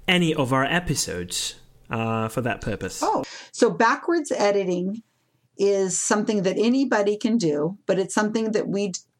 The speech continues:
Speaker 2: train in G S O W. That is when you take a source, a magazine article from maybe a journal or a podcast or a YouTube video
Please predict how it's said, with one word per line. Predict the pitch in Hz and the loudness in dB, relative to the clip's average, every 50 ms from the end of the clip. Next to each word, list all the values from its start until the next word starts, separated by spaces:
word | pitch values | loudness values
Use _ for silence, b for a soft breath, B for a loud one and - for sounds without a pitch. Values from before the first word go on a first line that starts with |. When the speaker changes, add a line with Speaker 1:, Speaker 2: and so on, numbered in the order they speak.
| _ _ - | _ _ -4
Speaker 2:
train | - - 208 175 165 160 170 - | 0 0 2 2 2 2 0 0
in | - - 165 160 165 165 | 0 0 0 2 2 0
G | 160 170 165 165 | 0 2 2 2
S | 165 165 - - | 0 0 0 0
O | 175 165 | 0 0
W. | 165 180 175 151 147 147 - - - B B B B B B B - | 0 0 0 0 0 -2 -2 -4 -6 B B B B B B B 0
That | 190 202 208 233 | 2 2 4 2
is | 247 220 - | 0 0 2
when | 208 208 208 196 180 | 2 2 2 2 0
you | 170 170 165 | 0 0 0
take | 160 - - 220 214 240 - - 240 - - | -2 -2 0 2 0 0 0 -4 -6 -2 0
a | 170 175 170 165 165 - - - _ _ - | 0 2 2 0 -2 -4 -8 -12 _ _ -18
source, | - - - 240 233 214 165 151 175 - - - - - - _ _ _ _ _ _ _ - | -14 -2 2 2 4 4 2 2 0 -2 -4 -4 -6 -8 -10 _ _ _ _ _ _ _ -2
a | 165 170 | 0 2
magazine | 165 165 170 175 170 185 165 233 233 240 220 | 2 2 2 0 -2 -2 0 0 2 2 4
article | 202 202 196 196 - - 190 190 185 190 - | 4 2 2 0 0 0 0 0 0 0 -2
from | - 180 175 170 | 0 0 2 2
maybe | 170 170 170 170 165 165 160 160 - - - | 2 0 0 0 0 0 0 -2 -4 -6 -4
a | 160 147 | -4 -2
journal | 143 - 175 180 185 180 180 180 185 185 190 - _ b b b b b b b _ _ - | 0 0 0 0 0 0 -2 -2 -4 -4 -6 -10 _ b b b b b b b _ _ 0
or | 160 170 165 160 156 151 147 147 147 147 - - - _ _ _ _ _ - | 2 2 4 4 2 2 2 2 2 0 -2 -4 -8 _ _ _ _ _ -2
a | 165 160 151 147 147 143 139 139 147 147 131 - - - _ _ _ _ _ _ - | 0 2 2 2 2 2 2 2 0 -2 -2 -4 -6 -10 _ _ _ _ _ _ 0
podcast | - 214 208 208 208 - 208 208 185 190 196 208 - - - - - b b b b b b b b | 2 2 2 2 0 -2 -2 0 0 0 -2 -2 -4 -6 -8 -8 -12 b b b b b b b b
or | - - 180 175 170 165 - | 0 2 2 2 2 0 0
a | - 160 160 147 147 143 | 0 0 0 2 0 0
YouTube | 143 160 202 226 226 - - 214 185 175 | 0 0 0 0 2 2 0 0 0 0
video | 190 190 170 180 175 170 165 160 160 165 165 | 0 0 2 2 2 2 2 2 0 -2 -4